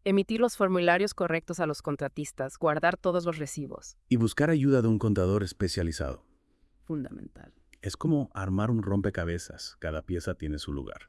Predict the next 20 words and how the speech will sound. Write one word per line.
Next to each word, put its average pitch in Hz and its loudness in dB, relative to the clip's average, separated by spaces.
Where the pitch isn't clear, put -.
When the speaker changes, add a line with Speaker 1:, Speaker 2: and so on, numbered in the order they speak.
Speaker 1:
Al 185 -4
final, 208 0
la 202 0
imagen 202 -2
completa 196 -2
nos 185 -6
da 160 -6
tranquilidad. 135 -8
Speaker 2:
Y - 4
nos 101 0
permite 104 4
enfocarnos 98 0
en 104 0
crecer. 82 -8
Speaker 1:
Para 175 6
crecer, 240 0
a 196 2
menudo 214 4
necesitamos 190 -2
capital, 202 2